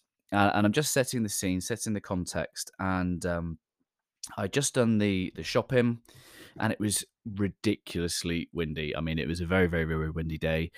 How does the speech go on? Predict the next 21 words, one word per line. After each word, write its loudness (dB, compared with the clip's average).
and 0
as 6
I 8
was 6
driving 6
home, -2
I 0
see 0
this 0
really 4
old 0
lady. -2
I 2
don't 10
mean 10
that 6
<laughs> 0
disparagingly. 4
This 0
lady 2
was -2